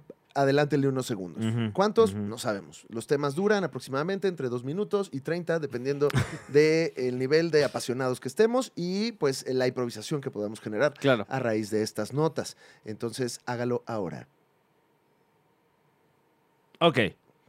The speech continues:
Speaker 3: Ujú.
Speaker 2: Ok.
Speaker 1: Me caga esa gente que le da pa' adelante, güey.
Speaker 3: Qué menso.
Speaker 1: No están escuchando, güey.
Speaker 2: Ay, no, qué bueno,
Speaker 1: No mames,
Speaker 2: ¿eh?
Speaker 1: como si
Speaker 2: Porque
Speaker 1: esto
Speaker 2: sí
Speaker 1: fuera,
Speaker 2: lo hacen,
Speaker 1: como si esto
Speaker 2: sí
Speaker 1: fuera
Speaker 2: lo hacen,
Speaker 1: importante, güey.
Speaker 2: por favor.
Speaker 1: No mames.
Speaker 2: No, y además, si eres fan de Better Call Saul,
Speaker 3: Ya lo
Speaker 2: pues ya te
Speaker 3: sabes.
Speaker 2: enteraste.
Speaker 3: Sí,
Speaker 1: Claro.
Speaker 3: también.
Speaker 1: ¿Sabes
Speaker 2: O sea,
Speaker 1: qué? De hecho, si no sabes, no eres fan.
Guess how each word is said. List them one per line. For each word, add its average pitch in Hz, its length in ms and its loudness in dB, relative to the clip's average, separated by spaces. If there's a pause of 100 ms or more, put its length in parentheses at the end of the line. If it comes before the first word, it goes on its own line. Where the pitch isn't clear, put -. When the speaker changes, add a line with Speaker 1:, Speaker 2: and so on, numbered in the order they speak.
(180)
Speaker 3:
Ujú. 107 160 -6
Speaker 2:
Ok. 110 140 2 (140)
Speaker 1:
Me 95 100 -6
caga 127 280 2
esa 120 160 0
gente 113 220 -6
que 110 80 -2
le 98 140 -2
da 95 140 -2
pa' 110 120 -2
adelante, 80 340 -6
güey. 73 180 -12
Speaker 3:
Qué 123 100 0
menso. 131 380 6
Speaker 1:
No 180 60 8
están 170 200 4
escuchando, 131 460 -2
güey. 107 140 0
Speaker 2:
Ay, 139 120 4
no, 120 160 -2
qué 120 80 -4
bueno, 110 260 0
Speaker 1:
No - 60 -2
mames, - 160 -4
Speaker 2:
¿eh? 117 60 -4
Speaker 1:
como 107 160 -4
si 113 100 -6
Speaker 2:
Porque 110 140 -2
Speaker 1:
esto - 60 -2
Speaker 2:
sí 143 100 6
Speaker 1:
fuera, 254 80 8
Speaker 2:
lo 226 80 8
hacen, 262 300 -2
Speaker 1:
como 113 140 -6
si 110 40 -8
esto - 140 -4
Speaker 2:
sí - 20 -2
Speaker 1:
fuera 131 140 4
Speaker 2:
lo - 20 4
hacen, 123 120 -6
Speaker 1:
importante, 98 380 -4
güey. - 200 -6
Speaker 2:
por - 120 -10
favor. - 80 -14 (120)
Speaker 1:
No - 60 -10
mames. - 280 -10
Speaker 2:
No, 285 60 2
y 233 40 4
además, 165 260 6
si - 180 0
eres 262 180 2
fan 185 200 4
de 165 80 6
Better 156 220 2
Call 151 140 0
Saul, 139 280 2 (680)
Speaker 3:
Ya - 120 6
lo 143 80 6
Speaker 2:
pues 165 100 8
ya 269 80 10
te 226 100 6
Speaker 3:
sabes. 170 40 6
Speaker 2:
enteraste. 180 640 4
Speaker 3:
Sí, 123 40 4
Speaker 1:
Claro. 113 500 2
Speaker 3:
también. 120 460 2
Speaker 1:
¿Sabes - 180 10
Speaker 2:
O - 20 8
sea, 170 80 6
Speaker 1:
qué? 247 120 6
De 311 60 4
hecho, 302 160 2
si 190 100 0
no 220 120 2
sabes, 262 240 4
no 214 60 0
eres 233 140 -6
fan. 254 320 -14